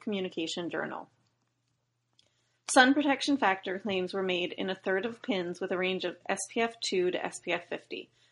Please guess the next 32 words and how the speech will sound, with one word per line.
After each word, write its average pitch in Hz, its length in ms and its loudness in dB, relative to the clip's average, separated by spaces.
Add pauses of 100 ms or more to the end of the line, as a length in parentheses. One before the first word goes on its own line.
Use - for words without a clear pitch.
(140)
which - 180 0
is 339 120 2
concerning 269 600 4
as 190 120 -4
ingredients 208 580 -2
recommended 190 560 0
in 185 120 -6
homemade 208 360 -2
sunscreen 190 500 -4
pins - 300 -6 (300)
offer 202 240 2
minimal 208 420 0
scientifically 214 680 -2
proven 170 520 -4
broad-spectrum 180 840 2
protection - 500 -6
from 185 220 -4
U 185 160 -4
V 220 180 -2
radiation, 196 680 -2 (460)
yet 240 240 8
are 220 100 6
widely 208 420 6
shared 185 340 4
and 202 160 -2
promoted 175 420 0
as - 180 -2
safe 196 240 0
alternatives 196 640 -2
to - 140 -16
commercial 175 420 -2
sunscreens, - 560 -6